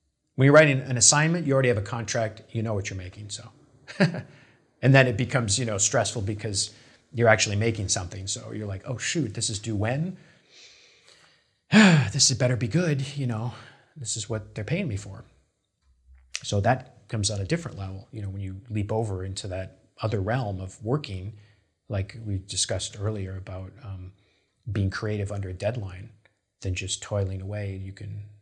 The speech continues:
work. It's great to work when you want, you know, "Ah, you know, my spec, I'm just doing, you know, this, and there's no, nobody else, not working with anybody else.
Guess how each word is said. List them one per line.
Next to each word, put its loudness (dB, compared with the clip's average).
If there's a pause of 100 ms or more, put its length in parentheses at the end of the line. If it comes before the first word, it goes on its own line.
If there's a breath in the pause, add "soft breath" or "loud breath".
(140)
work. -6 (680)
It's -2
great 4
to -4
work 0
when -10
you -8
want, -4
you -10
know, -6
"Ah, -18 (200)
you -20
know, -18
my -14
spec, -6
I'm -6
just -8
doing, -12
you -8
know, -8
this, -10
and -6 (440 loud breath)
there's -12
no, -8
nobody 4
else, 2 (160 loud breath)
not 6
working 4
with 4
anybody 2
else. 2